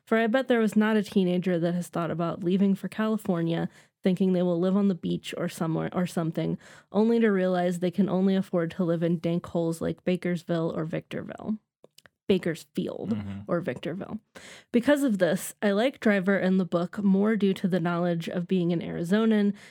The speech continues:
Speaker 1: and the weird mental state we live in. Most native Arizonans look at our home as a trap, but where else can we really go? Where can we fit in when Arizona is relatively devoid of uniqueness?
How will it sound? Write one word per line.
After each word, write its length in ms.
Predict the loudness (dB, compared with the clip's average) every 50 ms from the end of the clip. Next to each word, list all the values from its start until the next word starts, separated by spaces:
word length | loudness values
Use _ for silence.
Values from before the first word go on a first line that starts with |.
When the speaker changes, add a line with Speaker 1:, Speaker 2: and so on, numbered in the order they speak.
| _ -2
Speaker 1:
and 160 | 0 2 2
the 60 | 4 4
weird 320 | 4 4 4 4 4 2
mental 380 | 2 2 2 2 0 0 -2 -4
state 380 | -4 -6 -4 -2 -2 -2 -2 -2
we 120 | -2 -2
live 220 | 0 -2 -4 -4
in. 300 | -6 -6 -4 -2 -2 -2 -4 _ _ _ -20 -20 _ _ _ _ _ 2
Most 380 | 4 4 4 4 0 -2 -2 0
native 340 | 2 4 4 4 4 4 2
Arizonans 760 | 2 2 2 2 2 2 2 2 2 2 2 2 0 0 0
look 200 | 0 -2 0 0
at 60 | -2
our 120 | -2 -2 -4
home 320 | -2 -2 -2 0 0 -2
as 120 | -2 -2
a 40 | -4
trap, 460 | -6 -6 -4 -4 -4 -4 -4 -6 -10 -16 -20 -20 -20 _ _ 0
but 160 | 0 0 2
where 160 | 2 2 2
else 260 | 2 0 0 -2 -4
can 180 | -2 0 2 2
we 120 | 2 2
really 260 | 0 -2 -2 -4 -4 -2
go? 420 | 0 0 -2 -2 -2 -6 -8 -8 -8 _ _ _ _ _ _ _ _ _ -2
Where 180 | 0 0 0
can 200 | 0 0 0 2
we 100 | 2 2
fit 240 | 0 2 0 2 2
in 240 | 2 2 2 2 2
when 160 | 2 0 0
Arizona 600 | 0 0 0 2 2 2 0 0 0 0 0 -2 -2
is 240 | -2 -2 -2 -2
relatively 600 | -2 0 0 0 -2 -2 -2 -2 -2 0 -2 -2
devoid 480 | -2 -2 -4 -4 -2 -2 -2 0 0 0
of 120 | -2 -2
uniqueness? 840 | -2 -2 -2 0 0 -2 -2 -4 -10 -12 -10 -12 -12 -14 -14 -16 -18